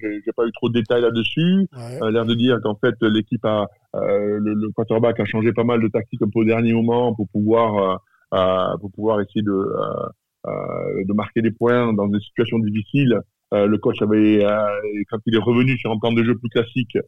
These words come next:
Speaker 1: ils ont réussi à revenir. Bon, je sais pas, et n'oublions pas quand même sur la dernière, hein, la, la, l'avant-dernier touchdown, euh, le defensive back Tribu se casse la figure, le gars est open,
Speaker 2: Mmh,
Speaker 1: euh,
Speaker 2: mmh.
Speaker 1: touchdown de quatre-vingts yards,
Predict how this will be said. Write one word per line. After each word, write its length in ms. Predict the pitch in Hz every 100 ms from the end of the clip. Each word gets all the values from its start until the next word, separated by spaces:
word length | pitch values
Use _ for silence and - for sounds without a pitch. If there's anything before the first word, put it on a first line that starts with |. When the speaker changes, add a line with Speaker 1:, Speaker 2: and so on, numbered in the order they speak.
| _ _ -
Speaker 1:
ils 100 | 107
ont 60 | 110
réussi 200 | 110 120
à 60 |
revenir. 500 | 110 110 104 120 143 - _ - -
Bon, 220 | 104 107 92 92
je 80 | 101
sais 80 | 120
pas, 240 | 120 117
et 120 | 104 98
n'oublions 280 | 101 107
pas 120 | 107 110
quand 100 | 113
même 140 | 110
sur 140 | -
la 60 | 98
dernière, 380 | 104 107 107 104
hein, 80 | 110
la, 140 | 101
la, 140 | 101 101
l'avant-dernier 560 | 101 101 107 104 110 110
touchdown, 560 | 117 - - 117 113 104
euh, 160 | 98 98 _ _ -
le 80 |
defensive 420 | 107 101 113 - 110
back 240 | 113 110
Tribu 340 | - 120 127
se 140 | 117 104
casse 160 | 113 -
la 80 | 107
figure, 500 | 110 107 120 123 107
le 100 | 101
gars 200 | 104 107
est 60 |
open, 380 | 110 107 120 160
Speaker 2:
Mmh, 80 | 165
Speaker 1:
euh, 160 | 85 156
Speaker 2:
mmh. 340 | 143 120 170
Speaker 1:
touchdown 320 | 165 151 113
de 40 | 101
quatre-vingts 380 | 113 - 110 110
yards, 400 | 123 139 143